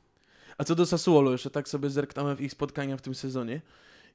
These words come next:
i tutaj jest tylko jedna porażka z Interem. To rzeczywiście tak, ja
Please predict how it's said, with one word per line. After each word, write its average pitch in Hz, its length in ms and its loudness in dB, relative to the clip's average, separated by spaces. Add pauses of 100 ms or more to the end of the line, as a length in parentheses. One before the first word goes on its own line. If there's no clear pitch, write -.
(120)
i 139 140 -6
tutaj 147 460 0
jest - 400 -8
tylko 139 380 0
jedna 143 380 0
porażka 143 560 -2
z - 760 -14
Interem. 147 580 0 (880)
To 131 80 -12
rzeczywiście 143 520 -6
tak, 135 280 -4 (260)
ja 147 220 2